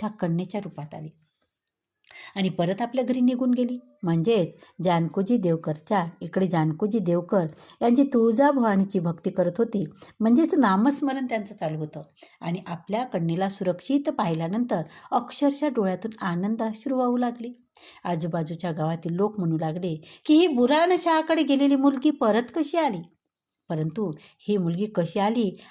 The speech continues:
हा काहीतरी दिव्य चमत्कार दिसतो आणि या मुलीला देवी म्हणून लोकांनी स्वीकारलं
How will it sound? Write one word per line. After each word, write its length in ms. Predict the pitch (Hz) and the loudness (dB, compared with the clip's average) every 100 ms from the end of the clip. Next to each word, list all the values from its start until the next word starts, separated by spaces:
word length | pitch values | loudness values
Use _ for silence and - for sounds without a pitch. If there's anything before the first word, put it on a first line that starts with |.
| - | -4
हा 120 | 277 | -4
काहीतरी 480 | 277 190 220 311 302 | -2 -2 0 2 2
दिव्य 440 | 220 208 185 254 | 2 0 2 0
चमत्कार 520 | 277 208 180 - 254 | 0 -2 -2 -6 -8
दिसतो 460 | 277 226 196 - 160 _ _ _ - | -8 -8 -10 -14 -20 _ _ _ -8
आणि 240 | 170 170 | -6 -2
या 200 | 190 247 | 0 0
मुलीला 500 | 247 175 190 208 156 - - - | 0 0 2 2 0 -6 -18 -4
देवी 360 | 196 240 262 | 2 6 6
म्हणून 360 | 330 226 233 196 170 - 220 | 6 6 4 2 -2 -6 0
लोकांनी 420 | 226 233 240 240 | 2 2 2 2
स्वीकारलं 680 | - 208 175 196 202 160 | 0 -4 -2 -2 -2 -4